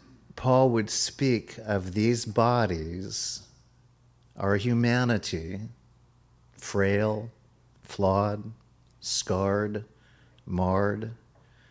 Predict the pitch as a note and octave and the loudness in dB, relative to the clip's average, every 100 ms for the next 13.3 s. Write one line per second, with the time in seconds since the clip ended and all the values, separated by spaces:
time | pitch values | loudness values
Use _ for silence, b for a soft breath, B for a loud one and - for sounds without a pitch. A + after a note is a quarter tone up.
0 | b b _ - F#2+ F#2 F#2 F#2+ F2 E2+ | b b _ -2 2 2 2 -2 -2 2
1 | G#2+ B2 F3 - - - - F#2+ F2 E2+ | 2 0 -2 -6 -6 -6 -4 -4 -2 0
2 | A2+ A#2 B2 B2+ B2+ B2+ B2 - - - | 0 2 0 2 2 0 -2 -4 -4 -6
3 | - - b b b b b b b b | -12 -20 b b b b b b b b
4 | b _ - G#2+ G#2+ G#2 F#2+ - - - | b _ -2 2 4 4 2 -2 -4 -8
5 | - - _ _ _ G#2+ A#2 C3 C3+ B2 | -16 -20 _ _ _ 0 2 2 2 -2
6 | - A2 G#2 G2+ G2+ - G2+ F#2 F#2 - | -2 0 0 0 -2 -2 0 0 -2 -10
7 | _ _ _ _ _ G#2+ F#2+ F#2 G#2 F#2+ | _ _ _ _ _ -4 -4 -2 -2 0
8 | F2+ E2 G#2 A2+ G#2 F#2 - G2 F#2 G2+ | -2 -2 0 2 2 -2 -6 -8 -8 -6
9 | G2 G2+ G2 G2 F2+ - F2 A#2 C3 - | -4 0 2 0 -2 -8 -4 -2 -2 -4
10 | E2+ E2 - - - _ _ b b b | -8 -8 -14 -16 -20 _ _ b b b
11 | b b b b _ _ _ _ _ _ | b b b b _ _ _ _ _ _
12 | _ _ - D#3+ D#3+ - - C3+ A2 - | _ _ 0 0 2 -4 0 0 0 -2
13 | F2+ A#2 C#3 | -4 -4 -8